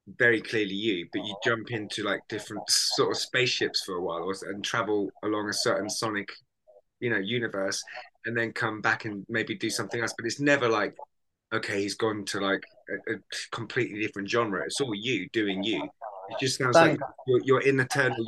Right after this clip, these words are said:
Speaker 1: universe of music is massive. You know, you explore all of it, which is great.
Speaker 2: Well, very kind words. I th-, I think it's probably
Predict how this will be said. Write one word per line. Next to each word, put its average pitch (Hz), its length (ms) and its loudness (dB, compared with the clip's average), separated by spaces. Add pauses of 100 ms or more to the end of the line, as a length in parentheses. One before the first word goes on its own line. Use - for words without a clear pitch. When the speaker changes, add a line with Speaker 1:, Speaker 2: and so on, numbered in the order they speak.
(100)
Speaker 1:
universe 117 380 -2
of 98 120 -10 (240)
music 113 320 -4
is 110 160 -6
massive. 135 460 -2
You 101 80 -4
know, 95 60 -2
you 110 180 -2
explore 123 420 0
all 123 120 0
of 92 60 -4
it, - 140 -6
which 92 140 -8
is 180 140 -10
great. 120 120 4
Speaker 2:
Well, 165 180 8 (460)
very 175 240 12
kind 135 380 4
words. 147 500 12
I 156 120 6
th-, 151 180 2
I 180 80 10
think 185 340 4
it's - 180 -2
probably 123 840 4